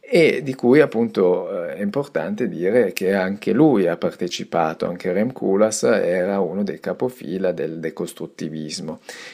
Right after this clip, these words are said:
In realtà, eh, non mi sento di distinguere l'architettura di, di Koolhaas come decostruttivista, perché siamo ben lontani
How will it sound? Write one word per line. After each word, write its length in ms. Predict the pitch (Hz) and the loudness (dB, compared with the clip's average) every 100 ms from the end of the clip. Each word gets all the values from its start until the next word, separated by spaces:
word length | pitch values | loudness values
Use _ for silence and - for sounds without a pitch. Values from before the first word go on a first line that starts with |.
| _ | _
In 180 | 156 143 | 0 6
realtà, 1000 | 156 151 - 156 147 143 160 160 60 110 | 6 6 4 4 6 6 6 4 2 0
eh, 40 | |
non 520 | 101 101 101 101 110 | 2 4 4 4 4
mi 120 | 117 117 | 2 4
sento 420 | 120 117 104 98 | 6 6 4 -2
di 480 | 104 101 101 98 101 - | -2 0 2 0 -4 -2
distinguere 760 | 107 - 135 123 101 92 87 | -2 0 4 4 6 4 2
l'architettura 880 | 85 80 98 85 80 - 104 95 87 | 0 -4 -6 -6 -10 0 4 4 2
di, 400 | 85 85 82 80 | -2 -4 -4 -6
di 120 | 87 | -8
Koolhaas 500 | 85 87 90 85 - | -8 -4 0 0 -2
come 560 | - 85 82 85 85 - _ _ _ | -4 -2 -2 -2 -4 -6 _ _ _
decostruttivista, 1300 | 101 98 95 101 92 95 87 87 82 82 - 82 | -10 -2 0 0 -2 -4 -4 -4 -4 -6 -4 -4
perché 540 | 82 104 98 - 87 92 | 0 -2 -2 -2 0 0
siamo 260 | - 80 | -2 -6
ben 200 | 82 90 | -4 -2
lontani 680 | 87 82 - 98 92 82 80 | -2 -6 0 0 2 -2 -4